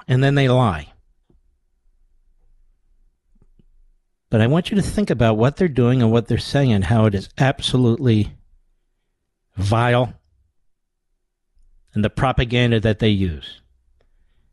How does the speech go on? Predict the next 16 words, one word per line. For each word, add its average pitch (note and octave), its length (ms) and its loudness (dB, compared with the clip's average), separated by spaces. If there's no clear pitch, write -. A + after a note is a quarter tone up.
They A#2+ 120 0
blame A#2+ 320 0
Putin. F#3 460 0
You B2+ 180 0
know B2 220 2
I A#2 160 2
have A#2+ 180 2
no G#2+ 240 2
corner G#2+ 420 0
on F#2+ 120 -2
Putin. A2 320 0
I G2 120 -2
think G2+ 200 -2
he's G2+ 140 0
a G2+ 60 2
monster. G#2+ 560 0